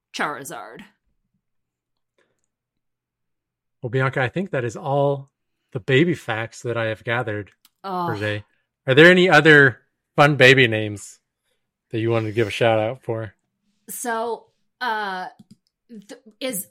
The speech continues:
Speaker 1: as soon as you told me what topic we were gonna discuss,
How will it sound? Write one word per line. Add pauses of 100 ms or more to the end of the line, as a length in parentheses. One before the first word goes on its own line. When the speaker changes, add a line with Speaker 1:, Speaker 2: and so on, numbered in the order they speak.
Speaker 1:
as
soon
as
you
told
me (1080)
what
topic
we
were
gonna
discuss,